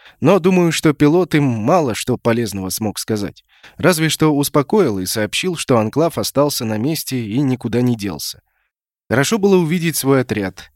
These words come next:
Вроде и расстался с ними три дня назад, но за это время столько всего произошло, что ощущение, будто год где-то блуждал.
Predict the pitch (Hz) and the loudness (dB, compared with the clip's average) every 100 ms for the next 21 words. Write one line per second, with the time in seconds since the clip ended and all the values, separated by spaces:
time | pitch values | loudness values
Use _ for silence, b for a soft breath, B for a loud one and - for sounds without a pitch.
0 | _ 95 170 165 160 139 - 196 190 170 | _ 0 2 2 2 2 0 -2 -2 -4
1 | 151 160 151 143 143 127 139 135 123 127 | -2 0 0 0 0 2 2 2 2 -2
2 | 123 _ b b _ - 151 208 160 170 | -4 _ b b _ 0 2 4 2 0
3 | 151 131 175 160 131 185 190 139 - 143 | 2 2 2 2 0 0 0 -4 -2 -2
4 | 143 127 127 120 113 165 175 123 117 113 | 0 2 2 0 -2 -2 -2 -2 -2 -2
5 | - 107 - 170 143 123 101 147 - 127 | -2 -4 -2 -2 -2 -2 -2 -2 0 0
6 | 107 160 101 98 110 98 95 107 90 90 | 0 0 -2 -4 -4 -4 -6 -8 -8 -10
7 | - | -12